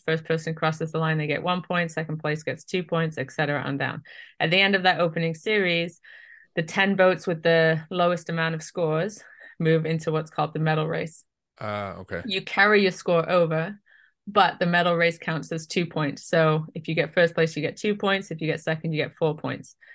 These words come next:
Speaker 1: right? So it puts the pressure and it makes the cl-, scores all of a sudden, like, close up.
Speaker 2: Mm-hmm.
Speaker 1: Um, so going into the medal race in China in two thousand eight, I had a seven-point lead on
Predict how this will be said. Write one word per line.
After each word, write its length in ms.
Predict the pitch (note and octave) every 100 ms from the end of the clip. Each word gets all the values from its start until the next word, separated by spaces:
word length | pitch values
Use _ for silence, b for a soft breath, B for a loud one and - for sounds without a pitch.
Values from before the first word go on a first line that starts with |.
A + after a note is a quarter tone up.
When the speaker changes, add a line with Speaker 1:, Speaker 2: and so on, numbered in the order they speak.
| B B _
Speaker 1:
right? 160 | D#3 D3+
So 100 | E3
it 120 | -
puts 260 | F3 D#3+ -
the 200 | E3 - -
pressure 420 | - F3 E3 D#3
and 100 | D#3
it 120 | D#3
makes 260 | F3 D#3+ -
the 120 | E3
cl-, 260 | - F#3+ -
scores 500 | - - G3 F3+ E3
all 120 | D#3+
of 80 | D#3
a 60 | D#3
sudden, 360 | E3+ D#3+ D3+
like, 240 | D#3 C#3+ - -
close 380 | - D#3 C#3+
up. 160 | - - -
Speaker 2:
Mm-hmm. 360 | G2+ E2+ F2+ F2 b b _ _ _ _ _ -
Speaker 1:
Um, 280 | F#3 F3+ F3
so 260 | G3+ F3
going 300 | E3+ F#3 F#3
into 240 | F#3 E3+ E3+
the 120 | E3+
medal 280 | E3+ E3+ E3
race 300 | D#3+ D#3+ D#3+
in 220 | D#3+ D#3+
China 640 | - G3+ F#3 D#3+ D#3+ E3+ - _ -
in 340 | F3+ E3 E3
two 140 | D#3+ D#3+
thousand 340 | D#3+ D#3+ D#3
eight, 400 | F#3+ E3+ E3 - -
I 120 | E3+
had 220 | E3 D#3+
a 40 |
seven-point 600 | E3 - E3+ E3 D#3+ D3+ -
lead 400 | F3+ E3 D#3+ -
on 520 | D#3+ D#3 D#3 D3+ D#3